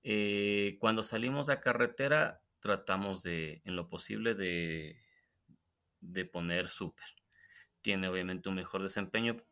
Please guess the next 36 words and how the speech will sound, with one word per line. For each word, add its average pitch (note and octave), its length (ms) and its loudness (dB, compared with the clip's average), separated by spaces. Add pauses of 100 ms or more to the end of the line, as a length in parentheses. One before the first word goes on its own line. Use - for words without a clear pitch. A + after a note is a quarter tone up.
(120)
lo E2+ 160 -10
cual, E2+ 280 -4
como - 260 -14
te E2+ 80 -8
decía, F2 280 -4
te F2+ 80 -6
da F2+ 200 2
una F#2+ 180 -2
mejor F2+ 340 -4
seguridad F#2 440 -2
en G2 60 -2
el F#2 40 -4
momento F2 360 -2
de E2 100 -2
rebasar, D#2+ 520 -4 (600)
¿sí? - 340 -8
Obviamente F#2+ 460 -4
con F#2+ 160 -2
la F#2 160 2
Extra G2+ 340 0
siempre G#2 360 0
en F#2+ 80 -2
carretera G2 600 2 (300)
vas G2 280 0
a G2+ 60 2
sentir G2+ 680 -2
ese, F2 580 -4 (200)
como G2 220 -4
se G2 120 -4
dice F#2+ 160 -6
vulgarmente, F#2 540 -2
ese - 180 -10
corcoveo, F2 720 2
ese, F2+ 380 -6
ese - 180 -12
cascabeleo F2 680 0